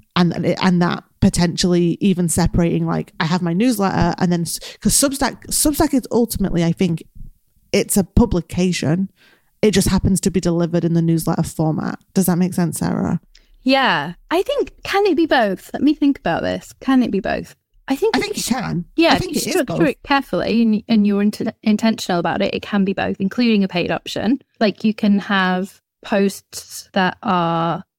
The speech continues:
Speaker 2: about nurturing those new signups and, and giving them what they want. And you can have posts that are about discoverability and, and reaching a wider audience. And you can have posts that are paywalled, if you have that, to nurture that separate community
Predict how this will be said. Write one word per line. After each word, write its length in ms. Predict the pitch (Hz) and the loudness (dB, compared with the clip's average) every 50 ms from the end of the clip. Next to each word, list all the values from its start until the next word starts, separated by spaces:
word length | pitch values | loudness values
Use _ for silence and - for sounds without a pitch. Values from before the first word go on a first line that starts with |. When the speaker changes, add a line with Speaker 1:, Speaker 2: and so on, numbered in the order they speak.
| _ _ - | _ _ -4
Speaker 2:
about 420 | 190 185 - - 170 160 160 - | -4 -4 -2 -2 -2 -2 0 -2
nurturing 560 | 185 175 160 - - - - - 180 175 170 | -2 -2 -2 -2 -4 -6 -4 -2 0 0 0
those 260 | 190 185 170 170 170 - | 0 0 -2 -2 -2 -4
new 140 | 180 170 | -4 -4
signups 720 | 170 - - 170 170 175 175 165 - - _ _ - - - - | -4 -4 -2 -2 0 0 0 -2 -2 -6 _ _ -18 -16 -12 -6
and, 280 | - 185 196 - - - | -6 -4 -4 -4 -4 -2
and 140 | - 196 190 | -2 0 0
giving 260 | 185 180 180 180 180 | 0 0 0 0 0
them 120 | 170 151 180 | 0 0 0
what 140 | 185 - - | -2 -2 -2
they 140 | 175 175 | -2 -2
want. 340 | 175 180 170 175 180 180 170 - - | 0 0 0 0 0 -2 -2 -4 -4
And 160 | - 196 196 | 0 0 0
you 60 | 196 | 0
can 120 | 185 - 196 | 0 -2 -4
have 140 | 185 180 | -4 -4
posts 240 | - - 180 180 - | -4 -4 -4 -4 -4
that 60 | - | -4
are 40 | - | -4
about 220 | - - 180 - - | -4 -2 -4 -4 -4
discoverability 840 | 180 170 - - 190 180 185 185 185 185 175 180 - - - 180 | -6 -8 -4 -4 -4 -2 -2 0 0 0 0 -2 -2 -2 -2 0
and, 180 | 180 175 180 - - | 0 0 -2 -2 -2
and 120 | 196 185 | -2 -2
reaching 300 | 180 180 - - - 180 | -2 -2 -2 -2 -2 -2
a 80 | 156 170 | -2 -2
wider 220 | 175 175 170 180 | -2 -2 -2 -2
audience. 460 | - - 233 220 208 196 202 196 - | 0 0 2 2 2 2 0 -2 0
And 120 | - 185 185 | 0 0 0
you 60 | 190 | 0
can 140 | - - 180 | -2 -2 -4
have 120 | 185 - | -4 -6
posts 280 | - - 196 185 - - | -4 -4 -4 -4 -2 -2
that 180 | 180 170 - - | -4 -4 -2 -2
are 280 | 165 170 165 170 180 190 _ _ _ _ _ _ _ _ _ | -2 -2 -2 -2 -4 -6 _ _ _ _ _ _ _ _ _
paywalled, 760 | - - - 214 208 196 196 190 185 180 180 180 175 180 170 - - _ _ | -16 -2 2 2 2 4 2 2 2 2 2 2 0 -2 -4 -6 -12 _ _
if 220 | - 208 - - - | -4 -4 -4 -4 -6
you 60 | 180 | -4
have 200 | - 190 180 - | -4 -4 -4 -2
that, 280 | - 170 160 160 - - _ _ _ _ - | -4 -4 -2 -4 -6 -10 _ _ _ _ -12
to 320 | - - - 190 180 180 | -8 -2 0 2 2 2
nurture 400 | 180 180 175 170 165 170 - - | 2 2 2 0 -2 -2 -4 -4
that 180 | 170 151 - 170 | -4 -4 -4 -2
separate 380 | - - 214 - - 202 - - | -4 -6 -6 -2 -4 -4 -4 -2
community 760 | - 196 185 185 180 180 180 180 - 180 170 170 180 180 | 0 0 2 2 2 0 -2 -2 -2 -2 -2 -2 -2 -4